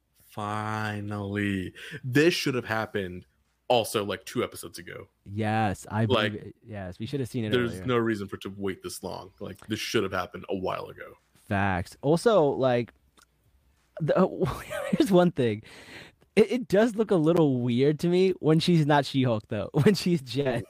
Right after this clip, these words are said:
Speaker 2: <laughs> What did you think?
Speaker 1: <laughs> You, you're getting that thing, huh?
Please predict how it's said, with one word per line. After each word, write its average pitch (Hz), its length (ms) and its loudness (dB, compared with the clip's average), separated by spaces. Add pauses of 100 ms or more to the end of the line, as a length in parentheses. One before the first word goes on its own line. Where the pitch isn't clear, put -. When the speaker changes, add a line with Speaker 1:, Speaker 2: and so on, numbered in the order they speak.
Speaker 2:
<laughs> 185 160 2
What 185 240 4
did 180 120 4
you 180 120 2
think? 135 300 0
Speaker 1:
<laughs> - 520 -10
You, 165 500 0
you're 147 400 4
getting 131 520 -2
that 113 280 0
thing, 113 200 -2
huh? 110 280 -2